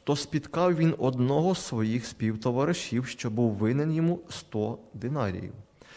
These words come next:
І, схопивши його, він душив та й казав:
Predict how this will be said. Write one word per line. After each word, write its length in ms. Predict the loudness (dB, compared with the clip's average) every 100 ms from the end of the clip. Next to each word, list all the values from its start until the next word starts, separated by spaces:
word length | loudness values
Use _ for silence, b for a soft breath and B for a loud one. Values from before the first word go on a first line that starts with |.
| B B
І, 100 | 0
схопивши 680 | 2 2 2 0 -2 -2 -2
його, 240 | 2 2
він 200 | 4 2
душив 600 | 0 -2 -2 2 2 2
та 80 | -2
й 40 |
казав: 380 | -2 0 2